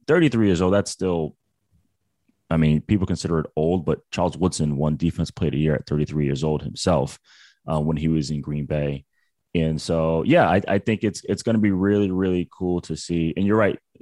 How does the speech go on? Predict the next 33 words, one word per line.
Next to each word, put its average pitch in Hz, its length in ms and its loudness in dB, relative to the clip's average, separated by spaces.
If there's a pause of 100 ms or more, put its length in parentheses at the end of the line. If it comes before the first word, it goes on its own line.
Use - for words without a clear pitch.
(220)
a - 40 -8
lot 92 300 2
of, 104 180 0
there 123 240 4
is 117 160 2
a 92 60 0
lot 101 200 2
of 101 60 2
leadership 101 420 -2
on 92 120 -4
the 87 100 -2
offense, 101 320 -2
but 120 140 -2
there's 156 180 4
also 160 240 0
a - 20 -2
lot 139 220 -2
too. 110 180 -2
You 85 140 -2
know, 92 100 0
defensive 95 380 -2
line 87 220 0
with 80 120 0
J 85 160 -2
P 82 160 -6
P 82 300 -2
and 78 160 -2
Ndamukong 80 360 -2
Suh. 85 200 -2
You 78 100 0
go 85 120 0
to - 100 -14
the 76 180 -4